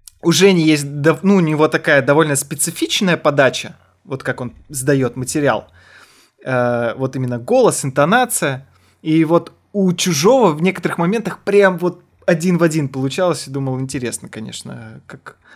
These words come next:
он перенял манеру своего товарища.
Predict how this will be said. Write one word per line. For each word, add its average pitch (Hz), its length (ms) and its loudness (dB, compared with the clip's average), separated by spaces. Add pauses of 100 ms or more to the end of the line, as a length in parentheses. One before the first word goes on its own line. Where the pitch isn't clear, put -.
(120)
он 135 200 -4
перенял 151 580 2
манеру 139 400 -2
своего 123 500 -6 (220)
товарища. 127 600 -2